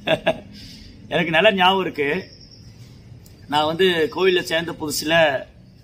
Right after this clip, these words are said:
அதாவது கோயிலுக்கு வர ஆரம்பிச்சது, இஸ்கானுக்கு வர ஆரம்பிச்ச சமயத்துல உபன்யாசம் நடக்கும். இப்ப உபன்யாசம் நடக்கும்போது என்ன பண்ணுவாங்க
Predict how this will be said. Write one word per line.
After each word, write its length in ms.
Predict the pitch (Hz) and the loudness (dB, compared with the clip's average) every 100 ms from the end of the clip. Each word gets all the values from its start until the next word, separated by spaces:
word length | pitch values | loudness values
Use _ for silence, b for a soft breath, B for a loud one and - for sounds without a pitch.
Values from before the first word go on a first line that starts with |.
| - - - | -20 -20 -16
அதாவது 280 | - 160 185 | -6 -2 -2
கோயிலுக்கு 340 | 180 208 208 151 | 0 0 0 0
வர 160 | 170 | 2
ஆரம்பிச்சது, 400 | 170 151 - 139 - - - | 2 0 -8 -16 -18 -20 -16
இஸ்கானுக்கு 400 | 135 196 180 151 | -6 0 0 0
வர 340 | 151 165 160 | 0 2 2
ஆரம்பிச்ச 200 | 147 131 - | 0 -8 -8
சமயத்துல 720 | 147 147 156 170 170 131 - - - - - - | -6 -6 -4 2 2 2 -4 -16 -20 -20 -20 -4
உபன்யாசம் 400 | 202 185 165 147 | -2 2 0 0
நடக்கும். 340 | 143 143 - - - - - - - B B - | -6 -8 -12 -20 -20 -20 -20 -20 -20 B B -8
இப்ப 200 | 185 185 | -2 0
உபன்யாசம் 520 | 190 240 240 226 226 | 4 6 6 4 0
நடக்கும்போது 380 | 202 202 208 202 | -2 -2 -2 -2
என்ன 140 | 196 | -2
பண்ணுவாங்க 760 | 196 185 185 185 185 185 190 | -4 -2 -2 0 2 2 2